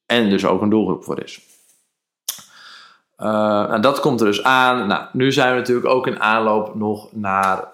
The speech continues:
de Open. Daar schrijven wij altijd naartoe. Dus atleten, naast dat we toch wel een slightly biased kracht- en structuurfocus hebben, zijn we nu natuurlijk veel meer conditioning gymnastics aan het doen. En heel specifiek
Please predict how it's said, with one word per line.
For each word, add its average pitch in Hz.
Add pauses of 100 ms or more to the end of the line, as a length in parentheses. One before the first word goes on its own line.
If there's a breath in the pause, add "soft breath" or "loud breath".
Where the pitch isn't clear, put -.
de 95
Open. 143 (240 loud breath)
Daar 110
schrijven 104
wij 117
altijd 107
naartoe. 127 (340 loud breath)
Dus 95
atleten, 104
naast 98
dat -
we 101
toch 110
wel 104
een 101
slightly 104
biased 101
kracht- -
en 101
structuurfocus 131
hebben, 101 (280 loud breath)
zijn 95
we 104
nu 110
natuurlijk 104 (100)
veel 101
meer 101
conditioning 101
gymnastics 117
aan 107
het 104
doen. 110
En 104
heel 120
specifiek -